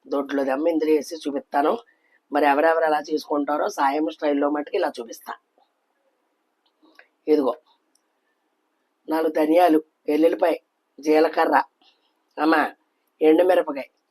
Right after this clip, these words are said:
ఏడుశనగగుళ్ళు, చింతపండు, ఇదిగో బెల్లం, పుదీనా, ఓ రెండు కట్టలు లెక్కేసుకోండి అమ్మ. ఇది కడిగి ఇలా పెట్టుకున్నాను. కాళ్ళతో కోసుకోండి పచ్చడి కాబట్టి ఏమీ పర్లేదు. ఇంగు వేస్తాను.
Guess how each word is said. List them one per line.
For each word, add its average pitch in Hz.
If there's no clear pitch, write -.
ఏడుశనగగుళ్ళు, 160
చింతపండు, 156
ఇదిగో 165
బెల్లం, 135
పుదీనా, 180
ఓ 180
రెండు 202
కట్టలు 214
లెక్కేసుకోండి 156
అమ్మ. 123
ఇది -
కడిగి 170
ఇలా 175
పెట్టుకున్నాను. 127
కాళ్ళతో 185
కోసుకోండి 190
పచ్చడి 175
కాబట్టి 170
ఏమీ 165
పర్లేదు. 123
ఇంగు 180
వేస్తాను. 143